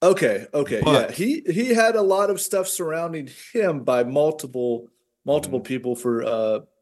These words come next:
Speaker 1: sexual harassment or s-, something along those lines.
Speaker 2: Yeah.
Speaker 1: Uh, but he was, I, I think it was males.
Speaker 2: Yeah.
Speaker 1: Uh, from what I
Speaker 2: Louis,
Speaker 1: remember.
Speaker 2: Louis Freeh,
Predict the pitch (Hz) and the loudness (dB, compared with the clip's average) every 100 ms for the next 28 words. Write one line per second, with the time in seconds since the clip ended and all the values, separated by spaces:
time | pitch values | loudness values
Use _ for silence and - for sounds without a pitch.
0 | _ _ _ - 143 - 131 113 107 110 | _ _ _ 0 0 2 0 2 0 -2
1 | - 117 107 104 120 - 185 185 147 127 | -4 -8 -10 -8 -6 -2 0 0 -2 -2
2 | 123 110 117 110 98 101 104 - _ _ | -2 -2 -2 -4 -8 -10 -12 -16 _ _
3 | _ 80 87 107 101 92 - _ _ _ | _ -14 -6 -2 -2 -4 -6 _ _ _
4 | _ _ - 123 160 185 156 120 - 135 | _ _ -2 0 4 4 4 2 -2 -4
5 | 123 - - 123 185 226 147 117 101 - | -6 -10 -12 -2 0 2 0 0 -4 -10
6 | - 110 156 147 104 92 104 - - _ | -6 2 6 6 2 -2 -8 -16 -18 _
7 | _ _ _ _ _ _ 82 82 71 _ | _ _ _ _ _ _ -20 -20 -20 _
8 | _ - 110 104 101 - 123 123 123 151 | _ -4 -2 0 -4 -4 -2 0 2 2
9 | 165 175 117 117 180 185 147 - 160 170 | 2 0 -2 0 0 0 -4 -6 -6 -6
10 | 185 | -8